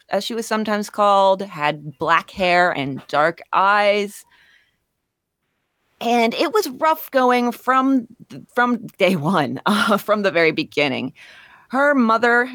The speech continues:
died of tuberculosis when she was only a year old.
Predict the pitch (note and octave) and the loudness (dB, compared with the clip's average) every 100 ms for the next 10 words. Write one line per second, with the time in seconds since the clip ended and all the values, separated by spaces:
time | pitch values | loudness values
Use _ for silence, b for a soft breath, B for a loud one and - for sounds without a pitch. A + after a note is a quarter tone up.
0 | - - F#3 F#3 F#3 F#3 - E3+ E3+ E3 | -14 -2 2 4 4 2 0 0 0 -2
1 | - D#3+ D#3+ D#3+ F3 G3+ G3+ - F3+ - | -8 -8 -4 -2 -2 -2 -10 -8 -8 -2
2 | E3 D#3+ D3+ D3 C#3 D3 C#3 C3+ F#3+ A#3 | -2 0 -2 -2 -2 -6 -6 -6 -2 0
3 | A#3+ F3 F#3 F#3+ A3+ C4 | 0 2 2 2 0 -2